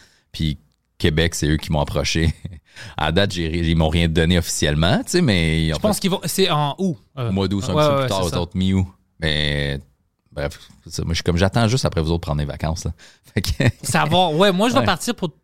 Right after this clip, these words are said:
Speaker 2: pour deux semaines en septembre.
Speaker 1: Ok.
Speaker 2: Juste en cas, j'ai pris ça en septembre parce que je dis, on sait jamais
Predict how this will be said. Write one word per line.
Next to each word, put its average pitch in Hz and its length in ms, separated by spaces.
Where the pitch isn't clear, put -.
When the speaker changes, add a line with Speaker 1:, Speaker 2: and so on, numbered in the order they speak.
Speaker 2:
pour 160 140
deux 135 200
semaines 190 320
en 156 100
septembre. 139 540
Speaker 1:
Ok. 82 140
Speaker 2:
Juste 135 320
en 151 160
cas, 160 140
j'ai 131 140
pris - 160
ça 160 100
en 160 40
septembre 156 420
parce 147 120
que 131 100
je 113 120
dis, 147 100
on 135 100
sait 143 200
jamais 131 280